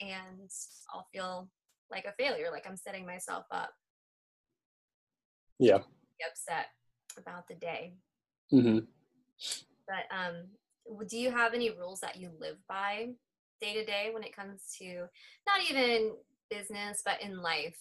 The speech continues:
Speaker 1: Like, what's the perfect day for you?
Speaker 2: The perfect day?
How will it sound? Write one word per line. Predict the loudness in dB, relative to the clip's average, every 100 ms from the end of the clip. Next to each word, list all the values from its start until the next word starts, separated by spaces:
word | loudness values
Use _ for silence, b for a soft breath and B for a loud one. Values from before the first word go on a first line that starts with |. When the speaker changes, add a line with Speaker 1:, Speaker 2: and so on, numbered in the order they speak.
| -20 _ _
Speaker 1:
Like, | -10 -10
what's | -2 0 0 -2
the | -6
perfect | -6 -6 -6 -2
day | -2 -2
for | -8
you? | -10 -8 -10 -18 _ _ _ _ _ _ _ _ -6
Speaker 2:
The | -4
perfect | 6 6 8 4 10
day? | 10 12 8